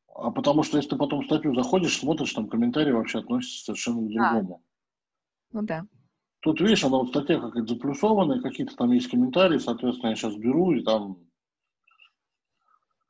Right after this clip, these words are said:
Speaker 1: э, и пиш-, пишу про серию вебинаров, скринкастов от разного рода экспертов.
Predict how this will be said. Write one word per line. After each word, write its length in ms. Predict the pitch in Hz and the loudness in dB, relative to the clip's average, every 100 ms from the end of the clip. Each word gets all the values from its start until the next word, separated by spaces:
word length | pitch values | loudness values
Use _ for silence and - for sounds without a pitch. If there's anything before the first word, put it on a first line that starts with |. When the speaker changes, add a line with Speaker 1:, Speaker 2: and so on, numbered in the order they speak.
| _ _ _ _ _ _ | _ _ _ _ _ _
Speaker 1:
э, 40 | 131 131 131 127 127 123 123 - - - | -4 2 4 6 8 8 6 2 -8 0
и 80 | 156 | 2
пиш-, 360 | 160 156 - | 6 6 4
пишу 300 | - 135 180 | -2 0 0
про 160 | - 127 | 2 0
серию 400 | 123 151 139 123 | 4 6 6 6
вебинаров, 560 | 120 127 151 170 147 - - _ _ | 6 6 8 6 4 0 -16 _ _
скринкастов 720 | - 120 120 127 143 - - - - _ _ _ - - - _ - - - | -4 0 2 4 2 2 -6 -8 -18 _ _ _ -14 -14 -14 _ -20 -20 -20
от 120 | - | -6
разного 340 | 135 135 120 123 | 0 2 4 2
рода 220 | 123 120 | 2 0
экспертов. 480 | - - 120 - | -2 -2 -2 -4